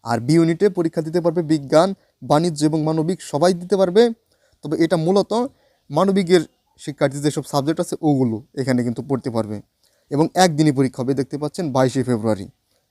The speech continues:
সকাল দশটা থেকে এগারোটা তিরিশ পর্যন্ত বিজ্ঞান বিভাগের শিক্ষার্থীরা পরীক্ষা দিবে এবং বি ইউনিটের পরীক্ষা দিবে দুপুর দুইটা তিরিশ থেকে চারটার মধ্যে।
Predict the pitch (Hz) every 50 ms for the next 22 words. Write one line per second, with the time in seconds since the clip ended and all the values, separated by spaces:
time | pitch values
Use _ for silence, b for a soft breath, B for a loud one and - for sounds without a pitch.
0 | _ - - 156 151 139 - 165 190 214 214 - _ _ _ _ _ _ _ _
1 | _ _ - 143 135 160 170 170 - - 185 170 180 180 175 208 226 233 214 -
2 | _ - - 160 160 165 165 170 165 196 196 185 - - 180 170 180 180 170 -
3 | 220 233 226 - _ _ _ _ _ _ _ _ - 147 170 165 156 190 185 170
4 | 170 156 170 175 170 190 - - 185 - - 190 175 - 185 190 175 185 196 185
5 | - - 196 196 202 196 233 247 233 - _ _ _ _ _ _ _ - 151 147
6 | 151 151 143 135 131 170 202 - - 190 190 202 208 175 196 180 165 - 170 160
7 | 156 - - 156 143 156 151 185 226 220 208 - _ _ _ _ _ _ _ _
8 | _ - 139 156 160 165 175 160 139 131 180 185 208 190 202 185 185 - - 160
9 | 147 220 226 226 - _ _ _ _ _ _ _ _ _ _ _ - - 180 180
10 | - _ _ - 143 131 120 123 123 123 117 113 - 113